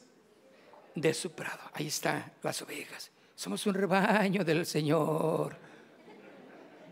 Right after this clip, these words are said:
Yo soy del Señor, hermanos. Bueno, somos ovejitas del Señor, ¿no? Creo que así le hace, ¿no? <coughs> El salmista, mis hermanos,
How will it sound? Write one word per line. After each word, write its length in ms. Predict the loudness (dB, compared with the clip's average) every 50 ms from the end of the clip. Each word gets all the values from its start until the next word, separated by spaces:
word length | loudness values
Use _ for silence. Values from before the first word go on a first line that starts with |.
| -20 -20 -20 -20 -12 -2
Yo 240 | 4 6 6 8 8
soy 640 | 8 8 10 10 12 10 10 10 10 10 10 8 8
del 220 | 8 6 4 2
Señor, 720 | 0 -2 0 2 2 2 2 4 2 2 2 0 0 0
hermanos. 720 | -2 -2 -2 -2 -2 -2 -2 -4 -6 -8 -8 -10 -12 -14 -16 -20 -20 -20 -20 -20 -20 -20 -20 -20 -20 -20 -20 -20 -20 -20 -20 -20 -20 -20 -20 -20 -6 0
Bueno, 140 | 2 2 4
somos 300 | 6 6 8 8 12 12
ovejitas 420 | 12 12 12 10 10 10 10 10
del 140 | 10 8 8
Señor, 220 | 8 10 10 10
¿no? 180 | 10 8 6 6 2 -12 -18 -20 -20 -20 -20 -20 -20 -20 -20 -20 -20 -20 -20 -20 -20 -20 -20 -20 -20 -20 -20 -20 -20 -20 -20 _ _ _ _ _ _ _ _ _ _ _ _ _ _ _ _ _ 6
Creo 160 | 8 8 10
que 80 | 8 6
así 160 | 6 8 10
le 80 | 10
hace, 180 | 10 10 10 8
¿no? 160 | 8 8 6 4 -6 -16 -16 -16 -16 -16 -18 -18 -20 -20 -20 -20 -20 -8 -2 0
<coughs> 2000 | 0 2 2 -2 -4 -4 -2 -2 -2 -4 -4 -10 -18 -20 -20 -20 _ _ -20 _ _ _ _ _ _ _ _ _ _ _ _ _ _ -20 -20 -20 -20 -4 4 8
El 140 | 10 12
salmista, 540 | 12 12 12 12 12 12 12 12 12 10 10
mis 160 | 10 10 10
hermanos, 440 | 10 10 10 10 8 6 4 0 -8